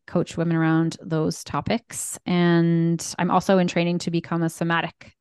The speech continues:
therapist. Um, so I'm looking at the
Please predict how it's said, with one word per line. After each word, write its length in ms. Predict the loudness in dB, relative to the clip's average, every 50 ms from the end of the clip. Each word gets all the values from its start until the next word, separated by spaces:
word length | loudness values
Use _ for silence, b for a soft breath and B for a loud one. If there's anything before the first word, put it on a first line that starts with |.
| _ -4
therapist. 720 | -2 -2 -2 -4 -6 -8 -8 -10 -16 -18 -18 -18 -20 -20 _ _ -6
Um, 340 | -2 0 0 0 0 0 -2
so 160 | -2 -2 0
I'm 80 | 0 2
looking 320 | 2 2 2 2 2 2
at 140 | 2 2 4
the 240 | 4 4 4 4